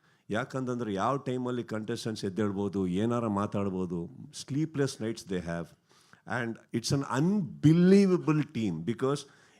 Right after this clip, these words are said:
ನೀವು ಎಲ್ಲರೂ ಹೇಳ್ಬೇಕಾದ್ರೆ there is no reality show like Bigg Boss ಅಂತ ಹೇಳಕ್ಕೆ ಯಾಕೆ ಹೇಳ್ತಾ ಇದ್ದೀನಿ ಅಂದ್ರೆ, they have no nights and days. They,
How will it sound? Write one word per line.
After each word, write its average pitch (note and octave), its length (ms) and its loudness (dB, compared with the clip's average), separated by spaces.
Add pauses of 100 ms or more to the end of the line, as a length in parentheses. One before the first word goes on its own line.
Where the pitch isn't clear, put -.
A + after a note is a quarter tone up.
(120)
ನೀವು A#2 280 6
ಎಲ್ಲರೂ C#3 380 4
ಹೇಳ್ಬೇಕಾದ್ರೆ B2+ 640 2
there A2+ 220 0
is G#2+ 120 -2
no B2+ 180 4
reality B2+ 520 2
show A#2+ 200 -2
like A#2 200 -2
Bigg G2+ 180 -6
Boss A#2 220 2
ಅಂತ A2 120 -4
ಹೇಳಕ್ಕೆ G#2 460 -2
ಯಾಕೆ G2 340 -2
ಹೇಳ್ತಾ A#2+ 280 -4
ಇದ್ದೀನಿ G#2 220 -4
ಅಂದ್ರೆ, G2 200 -4
they G2+ 260 -2
have G2+ 220 -4 (160)
no B2+ 80 8 (120)
nights A2+ 340 0
and G2+ 180 -2
days. F2 240 -2
They, F#2+ 160 -4